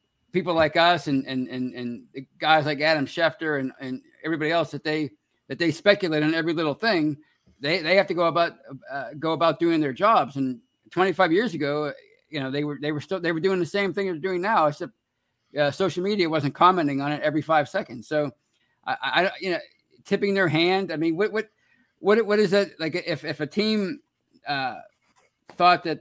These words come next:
they were in, in, interested in Malik Willis, but they weren't interested in Malik Willis, were they, were they gonna draft him anyway, just, just to, just to prevent the Steelers from doing that? Uh, you know, I, I think you, you have to go out there and do your job, and whatever people think, they think. And Mike Tomlin's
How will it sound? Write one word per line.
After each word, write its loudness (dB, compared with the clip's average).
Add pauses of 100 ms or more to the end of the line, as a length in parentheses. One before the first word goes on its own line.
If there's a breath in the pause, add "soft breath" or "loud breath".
(120)
they 0
were -2
in, -2
in, -8 (180)
interested -4
in 4
Malik 0
Willis, -2 (120)
but -12
they 6
weren't 4
interested -8
in 0
Malik -6
Willis, -4
were -4
they, -2
were -6
they -2
gonna -2
draft 0
him -2
anyway, 0
just, -8
just -8
to, -4 (600)
just -2
to -6
prevent -2
the -10
Steelers -4
from 2
doing 2
that? -2 (160)
Uh, -12
you -6
know, -16
I, -8
I 0
think -2
you, -6
you 0
have 4
to -10
go 2
out 6
there 0
and 2
do 6
your 4
job, 0
and -8 (420)
whatever 0
people 0
think, -2
they -2
think. -4
And 0
Mike 2
Tomlin's 4